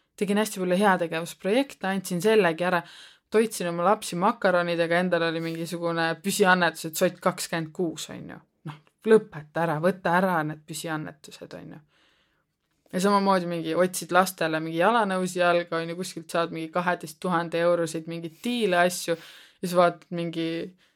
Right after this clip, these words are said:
enda laste jalanõusi, kurat, oleks uusi vaja, <laughs> on ju. Ehk siis, aga see mentaliteet oli kogu aeg, et mul ei olegi vaja,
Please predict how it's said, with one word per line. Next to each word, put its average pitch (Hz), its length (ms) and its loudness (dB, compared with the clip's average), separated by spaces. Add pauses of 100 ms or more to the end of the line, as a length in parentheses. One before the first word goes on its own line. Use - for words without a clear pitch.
(180)
enda 175 260 2
laste 180 260 0
jalanõusi, 170 540 0
kurat, - 460 -18 (140)
oleks - 360 -14 (140)
uusi 208 420 -6
vaja, - 400 -10 (240)
<laughs> - 320 -6
on 180 160 2
ju. 175 60 -4 (400)
Ehk 185 180 -4
siis, 180 160 -10
aga 175 160 -6
see 180 160 -2
mentaliteet 180 880 0
oli 165 160 -4
kogu 175 220 -4
aeg, 175 160 -10
et - 80 -14
mul 202 160 -4
ei 226 40 -4
olegi 240 300 -8
vaja, 226 300 -8